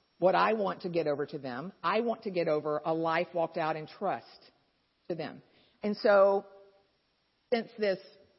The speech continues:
um, journey that I went through, I really, really try. You can ask John. It actually irritates John sometimes.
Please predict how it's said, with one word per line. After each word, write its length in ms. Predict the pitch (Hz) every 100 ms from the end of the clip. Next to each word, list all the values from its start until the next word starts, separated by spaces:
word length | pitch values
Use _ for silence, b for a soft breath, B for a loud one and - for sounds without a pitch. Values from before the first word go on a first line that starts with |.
| _ _ _ _ _ -
um, 440 | 170 147 147 160 -
journey 320 | 180 202 214 214
that 140 | 208
I 120 | 185
went 260 | 185 208 -
through, 220 | 185 151 - B B
I 100 | 202
really, 420 | 202 196 214 220 220
really 440 | 196 202 196 185
try. 300 | - 196 170
You 100 | 175
can 120 | -
ask 200 | 180 170
John. 200 | - 170
It 60 | 160
actually 280 | 175 - 180
irritates 420 | 170 165 147 131
John 220 | - 113 123
sometimes. 180 | 117